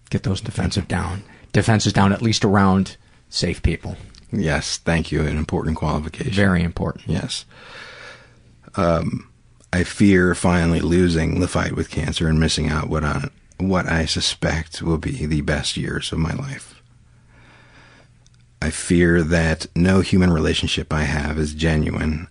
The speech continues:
Speaker 2: and can and will be taken away from me at any moment.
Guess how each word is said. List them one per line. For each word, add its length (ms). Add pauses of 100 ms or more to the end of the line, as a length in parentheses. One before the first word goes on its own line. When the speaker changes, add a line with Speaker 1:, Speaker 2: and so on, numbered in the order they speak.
Speaker 2:
and 220
can 380
and 180
will 180
be 140
taken 320
away 360
from 260
me 180
at 80
any 180
moment. 600